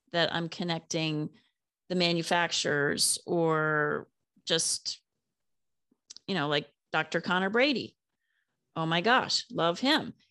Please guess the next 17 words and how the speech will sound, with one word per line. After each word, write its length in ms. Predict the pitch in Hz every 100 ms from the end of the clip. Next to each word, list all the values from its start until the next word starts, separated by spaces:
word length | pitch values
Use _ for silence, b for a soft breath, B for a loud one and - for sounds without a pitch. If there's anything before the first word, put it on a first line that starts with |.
| _
He 220 | - 180 175
wrote 240 | 170 170
the 80 | 170
book 240 | 175 196
Feeding 360 | - 214 226 233
Dogs, 540 | 254 285 147 - 170
which 260 | - - -
I 140 | - 156
believe 340 | 175 175 185
is 140 | 190 185
the 120 | 170
raw 360 | 165 151 143 165
feeding 440 | - 143 175 185
Bible. 520 | 226 370 415 131 - b b b b b _ _ _
I 180 | - 170
introduced 720 | 165 - 190 190 190 190 -
him 600 | - 196 202 220 233 226